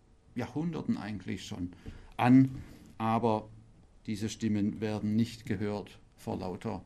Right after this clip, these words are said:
Säbelrasseln und Geschützdonner und Nachrichtengewitter. Doch ein gewaltlegitimierender Gebrauch, Missbrauch der Bibel ist nur möglich, wenn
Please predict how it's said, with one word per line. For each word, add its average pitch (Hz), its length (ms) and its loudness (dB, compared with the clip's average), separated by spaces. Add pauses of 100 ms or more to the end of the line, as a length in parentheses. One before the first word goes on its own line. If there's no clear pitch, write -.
(640)
Säbelrasseln 101 920 0
und 95 220 -4
Geschützdonner 95 720 -4 (420)
und 104 200 -2
Nachrichtengewitter. 95 960 -6 (1700)
Doch 135 140 2
ein - 200 6
gewaltlegitimierender 135 1300 2 (720)
Gebrauch, 120 580 -2 (140)
Missbrauch 131 640 2 (140)
der 120 120 4
Bibel 135 500 8 (720)
ist - 240 -4
nur 151 220 6
möglich, 139 480 4
wenn 113 260 4